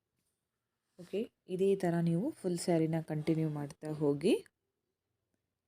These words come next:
ನಾನು ಕಂಪ್ಲೀಟ್ ಮಾಡಿ ತೋರಿಸ್ತೀನಿ ನಾಲ್ಕು ಆರ್ಚ್‌ಗಳನ್ನ. ನೋಡಿ, ನಾಲ್ಕು ಆರ್ಚ್ ಹಾಕಿ ತೋರಿಸ್ತೀನಿ ನಿಮ್ಗೆ. ಈ ಥರ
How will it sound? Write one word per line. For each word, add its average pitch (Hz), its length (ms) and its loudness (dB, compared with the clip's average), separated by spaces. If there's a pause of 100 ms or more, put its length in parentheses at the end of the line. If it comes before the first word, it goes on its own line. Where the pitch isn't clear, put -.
(320)
ನಾನು 180 280 -2
ಕಂಪ್ಲೀಟ್ 180 420 0
ಮಾಡಿ 160 260 2
ತೋರಿಸ್ತೀನಿ 156 680 -2 (200)
ನಾಲ್ಕು 160 480 -2
ಆರ್ಚ್‌ಗಳನ್ನ. 151 680 -4 (1500)
ನೋಡಿ, 170 200 -2
ನಾಲ್ಕು 170 400 -2
ಆರ್ಚ್ 160 240 -8
ಹಾಕಿ 160 220 -10
ತೋರಿಸ್ತೀನಿ 151 500 -6
ನಿಮ್ಗೆ. 147 320 -4
ಈ 180 120 0
ಥರ 160 180 -6